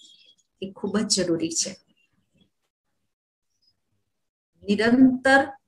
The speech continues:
hotline સાથે connection, કારણ કે એના મોબાઇલમાં ક્યારેય એવું નથી આવતું કે coverage વિસ્તારની બહાર છે.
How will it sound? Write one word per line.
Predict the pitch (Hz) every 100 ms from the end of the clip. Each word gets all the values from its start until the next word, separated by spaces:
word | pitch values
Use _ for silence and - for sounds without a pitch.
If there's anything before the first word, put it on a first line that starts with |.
| - 220
hotline | 269 269 240 233 214
સાથે | - - 196 190
connection, | 170 165 - 170 - _ _ _ _ _ _ _ _ _ _ _ _ _ _ - -
કારણ | 190 214 226
કે | 233 233
એના | 202 190 214 247 254 254 202
મોબાઇલમાં | 202 196 220 233 233 240 240
ક્યારેય | 208 190 208 254
એવું | 240 233 269
નથી | 294 285 - 262
આવતું | 202 185 - 202 170 165 _ _ _ _
કે | 226
coverage | 220 214 175 196 214 214 180
વિસ્તારની | 175 - 185 165 175 196
બહાર | 175 156 175
છે. | 160 - -